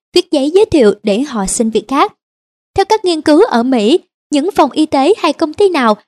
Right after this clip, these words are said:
bảo đảm cái công bằng như trên thì rất ít bị kiện tụng. Khi sự cố xảy ra thì hai bên đều tìm được cách giải quyết. Cũng như vậy, khi ta chịu dành thời gian lắng nghe và cảm thông với những cảm nhận, suy nghĩ của trẻ thì trẻ cũng sẽ bình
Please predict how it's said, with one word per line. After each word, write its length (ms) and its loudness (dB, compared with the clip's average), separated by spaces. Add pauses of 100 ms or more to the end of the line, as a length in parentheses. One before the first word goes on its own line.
(160)
bảo 120 4
đảm 260 0
cái 200 -2
công 220 0
bằng 240 0
như 140 2
trên 300 2
thì 220 -2
rất 140 -2
ít 200 -4
bị 160 2
kiện 240 -4
tụng. 220 4 (440)
Khi 100 6
sự 220 4
cố 300 2 (100)
xảy 280 -6
ra 320 0
thì 240 -2
hai 180 -2
bên 260 -2 (100)
đều 200 4
tìm 240 -4
được 180 -4
cách 140 -6
giải 200 -2
quyết. 220 4 (380)
Cũng 180 2
như 180 6
vậy, 220 0 (260)
khi 200 6
ta 200 2
chịu 240 0
dành 260 -2
thời 140 -2
gian 240 -4
lắng 220 -8
nghe 280 0
và 100 -2
cảm 280 -8
thông 200 0
với 160 0
những 180 -4
cảm 260 -6
nhận, 200 0 (260)
suy 160 2
nghĩ 180 0
của 200 -2
trẻ 280 -2 (220)
thì 140 2
trẻ 340 -2
cũng 200 2
sẽ 200 -2
bình 160 0